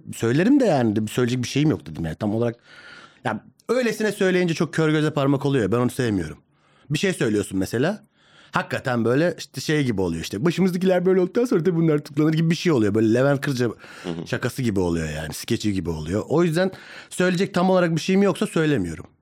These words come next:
Speaker 1: O gün oldu diye. Ama şöyle. Varsa o günle ilgili bir şakam, onu yazdıysam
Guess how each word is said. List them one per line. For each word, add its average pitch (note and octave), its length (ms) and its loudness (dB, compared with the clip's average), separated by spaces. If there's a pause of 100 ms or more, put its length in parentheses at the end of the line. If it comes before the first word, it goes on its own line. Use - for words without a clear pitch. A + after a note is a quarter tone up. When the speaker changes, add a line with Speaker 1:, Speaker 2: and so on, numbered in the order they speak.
(100)
Speaker 1:
O D#3 160 0
gün E3+ 120 2 (180)
oldu D#3+ 380 2
diye. D3 360 0
Ama A#3 220 2
şöyle. D#3+ 440 0 (400)
Varsa G#3 340 -2
o A#2+ 100 0
günle G#2+ 240 -2
ilgili F#2+ 200 -4
bir G2 60 -8
şakam, C3+ 320 -6 (140)
onu C#3+ 140 2
yazdıysam C#3 580 0